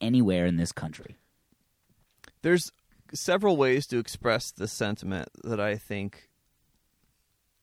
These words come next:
Speaker 2: aren't, uh, that.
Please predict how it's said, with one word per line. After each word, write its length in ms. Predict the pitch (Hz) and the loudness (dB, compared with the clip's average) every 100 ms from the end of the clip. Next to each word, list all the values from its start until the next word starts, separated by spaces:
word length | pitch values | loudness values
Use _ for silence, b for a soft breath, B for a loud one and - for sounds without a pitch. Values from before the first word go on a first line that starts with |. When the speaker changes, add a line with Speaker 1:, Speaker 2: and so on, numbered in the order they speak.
| _ _ _ _ _ _ _ _ _ _ _ _ _ - | _ _ _ _ _ _ _ _ _ _ _ _ _ -6
Speaker 2:
aren't, 260 | 110 80 _ _ _ _ _ _ _ _ _ _ _ _ - | -6 -6 _ _ _ _ _ _ _ _ _ _ _ _ -8
uh, 480 | 92 87 87 78 85 | -6 -4 -4 -6 -6
that. 320 | 101 78 - | -6 -6 -8